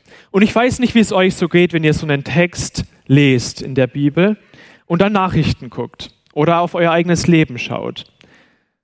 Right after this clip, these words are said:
Wir haben jetzt gesehen, wir haben schon erwähnt, Israel und Gaza ist Krieg, in der Ukraine ist Krieg.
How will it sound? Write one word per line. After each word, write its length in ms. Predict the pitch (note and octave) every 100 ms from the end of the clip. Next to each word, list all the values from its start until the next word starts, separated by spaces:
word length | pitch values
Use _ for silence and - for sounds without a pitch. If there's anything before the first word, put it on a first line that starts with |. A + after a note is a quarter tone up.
| _ _ _ -
Wir 160 | D3
haben 240 | D3+ F3 F#3
jetzt 180 | E3+ -
gesehen, 440 | E3 F#3 F#3+ G3+
wir 100 | F3
haben 140 | E3
schon 160 | E3 E3+
erwähnt, 520 | D3+ C#3+ D#3+ E3+ E3+
Israel 440 | F#3+ G3 - F3+ D3+
und 140 | C#3
Gaza 400 | D#3 E3 E3+ -
ist 260 | D3+ D#3+ -
Krieg, 320 | - D#3 D#3+
in 60 | D3
der 120 | C#3+
Ukraine 520 | D3 E3 D#3 F3+ F#3
ist 240 | F3+ -
Krieg. 460 | - E3 E3+ D#3+ -